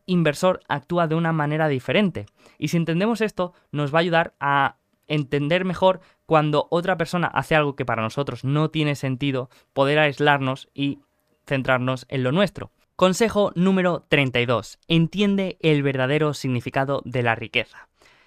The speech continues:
Esto es un cambio de paradigma para muchas personas porque hasta ahora todos hemos visto la riqueza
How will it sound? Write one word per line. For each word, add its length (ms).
Esto 440
es 380
un 180
cambio 380
de 140
paradigma 580
para 140
muchas 280
personas 400
porque 280
hasta 200
ahora 320
todos 280
hemos 180
visto 320
la 220
riqueza 520